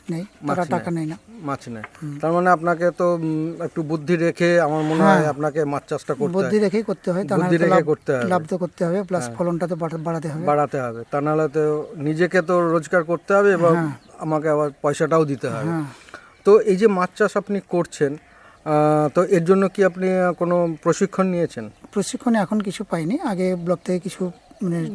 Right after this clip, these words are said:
Speaker 2: ব্লক থেকে
Speaker 1: ট্রেনিং
Speaker 2: নিয়েছিলেন?
Speaker 1: হয়েছিল, ট্রেনিং
Speaker 2: হুম।
Speaker 1: হয়েছিল, প্লাস কিছু সাম-,
Speaker 2: হুম।
Speaker 1: ইয়ে দিয়েছিল, উপদেশ দিয়েছিল, সেই
Speaker 2: হুম।
Speaker 1: হিসাবেই চাষ করি।
Speaker 2: চা-, করেন। সেটা মোটামুটি কবে থেকে আপনি মাছ চাষের সঙ্গে যুক্ত?
Speaker 1: মাছ চাষে মোটামুটি উনিশ বছর থেকে।
Speaker 2: উনিশ বছর থেকে।
Speaker 1: হুম।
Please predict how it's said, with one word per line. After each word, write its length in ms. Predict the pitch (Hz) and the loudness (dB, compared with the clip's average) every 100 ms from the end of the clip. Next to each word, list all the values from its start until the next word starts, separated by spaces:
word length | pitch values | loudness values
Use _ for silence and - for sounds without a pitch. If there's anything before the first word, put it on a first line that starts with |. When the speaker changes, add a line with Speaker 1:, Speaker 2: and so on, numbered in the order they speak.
| 175 | 0
Speaker 2:
ব্লক 160 | 180 | 2
থেকে 120 | 185 190 | 2 4
Speaker 1:
ট্রেনিং 280 | 196 - | 6 8
Speaker 2:
নিয়েছিলেন? 340 | 202 208 - 196 | 8 6 4 0
Speaker 1:
হয়েছিল, 300 | 302 - - | -2 -4 -4
ট্রেনিং 220 | 196 196 | 0 2
Speaker 2:
হুম। 100 | 196 | 4
Speaker 1:
হয়েছিল, 300 | 185 170 285 | 2 2 -4
প্লাস 260 | 277 226 - | -2 -4 -4
কিছু 240 | 185 208 | -6 -6
সাম-, 380 | - - 196 190 - | -6 -6 -4 -4 -4
Speaker 2:
হুম। 140 | 139 202 | -2 0
Speaker 1:
ইয়ে 140 | 185 | 0
দিয়েছিল, 440 | 180 175 180 165 | -2 0 0 2
উপদেশ 360 | 202 190 196 170 | 0 2 0 0
দিয়েছিল, 360 | 185 175 165 196 | 0 0 0 -2
সেই 80 | |
Speaker 2:
হুম। 80 | 196 | 0
Speaker 1:
হিসাবেই 280 | 190 202 208 | 0 0 -2
চাষ 160 | 190 - | -2 -4
করি। 220 | 180 208 - - | -6 -8 -12 -6
Speaker 2:
চা-, 340 | 165 151 139 135 135 - - | 0 2 0 -4 -8 -14 -4
করেন। 260 | 131 123 139 | -4 -4 -6
সেটা 320 | 156 170 175 | 0 4 4
মোটামুটি 460 | 170 160 165 165 165 | 4 2 0 0 -2
কবে 200 | - 170 | 0 0
থেকে 200 | 160 180 | 0 -2
আপনি 160 | 175 165 | -2 0
মাছ 180 | 151 143 - | -2 -2 -6
চাষের 220 | 143 135 | -8 -8
সঙ্গে 240 | - 131 | -8 -8
যুক্ত? 340 | 110 107 - 90 - 214 | -8 -14 -16 -18 -8 -2
Speaker 1:
মাছ 400 | 180 165 - - | 0 -2 -6 -10
চাষে 200 | 185 220 | -6 -2
মোটামুটি 420 | 208 208 202 208 | 0 0 -2 -2
উনিশ 240 | 202 185 | -2 -2
বছর 220 | 180 - 175 | -4 -6 -10
থেকে। 140 | 151 143 - | -12 -14 -10
Speaker 2:
উনিশ 240 | 156 156 139 | 0 2 2
বছর 260 | 139 - 117 | 0 -4 -12
থেকে। 120 | - 143 | -8 -8
Speaker 1:
হুম। 340 | 104 - - | -10 -18 -20